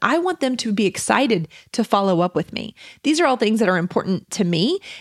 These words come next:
and they have changed as I have looked for, you know, specific mentors as I have grown through my business. The fourth tip I would tell you when you're looking to find the perfect mentor for you is their proof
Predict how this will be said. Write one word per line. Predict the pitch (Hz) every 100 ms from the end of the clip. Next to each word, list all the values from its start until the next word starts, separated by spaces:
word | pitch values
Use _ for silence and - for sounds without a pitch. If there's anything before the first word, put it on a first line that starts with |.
| -
and | 294 320
they | 392 427
have | 440
changed | - 208 196 208 -
as | 196
I | 202 202
have | 196 170
looked | 175 175
for, | - 185 170 -
you | 175
know, | 151
specific | - 175 165 165 -
mentors | 170 170 - 170 165
as | 165 165
I |
have | 175 175
grown | - 160 160 165
through | - 160
my | 160
business. | 107 - - - - - _ _ - - - - -
The | 220
fourth | 320 427 -
tip | 214 185
I | 180
would | 170
tell | - 165
you | 196
when | 233 185
you're | 170
looking | 208 269 311
to |
find | - 196 190 202 - -
the | 185 175 277
perfect | - 311 311 -
mentor | 240 220 208
for | 208 185
you | 185 160 160 202 - - -
is | 220 165
their | 214 269 294
proof | - - 214 349 -